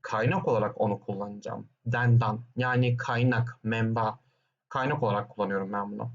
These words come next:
Onun için çıkmış sorulardan soru senin zihninden çekip buharlaşıp beynine girmiyor. Öyle bir ayrılma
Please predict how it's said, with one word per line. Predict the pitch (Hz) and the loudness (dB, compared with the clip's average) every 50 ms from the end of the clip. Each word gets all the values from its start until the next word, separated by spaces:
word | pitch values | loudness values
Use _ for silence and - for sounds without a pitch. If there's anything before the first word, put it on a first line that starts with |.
| - - _ _ _ _ _ _ - | -14 -20 _ _ _ _ _ _ -2
Onun | 139 151 170 | 0 0 2
için | 165 - 180 175 | 0 2 0 0
çıkmış | - - - 120 - 185 180 | 0 -2 -4 -4 -2 -2 -2
sorulardan | - - 151 139 143 143 143 143 139 131 127 139 135 120 | -2 0 0 0 2 2 0 0 0 -2 0 0 2 2
soru | 117 - - - 113 113 113 | 2 0 0 0 0 0 0
senin | - - 117 120 117 113 107 104 | 0 2 4 4 4 4 2 0
zihninden | 104 104 101 113 113 117 117 117 110 113 | -4 -6 -4 -2 0 0 2 0 0 -2
çekip | - - 143 - - 147 - - - | -2 -4 -4 -2 -2 -4 -4 -2 0
buharlaşıp | 107 107 110 117 113 127 147 160 156 - - - - - | -2 0 2 2 2 2 2 2 0 0 -2 -2 -2 0
beynine | 107 107 110 110 120 120 | 0 2 2 2 4 4
girmiyor. | 120 120 117 117 101 98 107 - - | 4 4 4 2 2 0 -2 0 0
Öyle | - 113 104 104 | 2 2 2 0
bir | - 113 | 0 0
ayrılma | 110 101 101 101 101 107 139 175 185 | 0 2 2 0 0 2 0 0 -2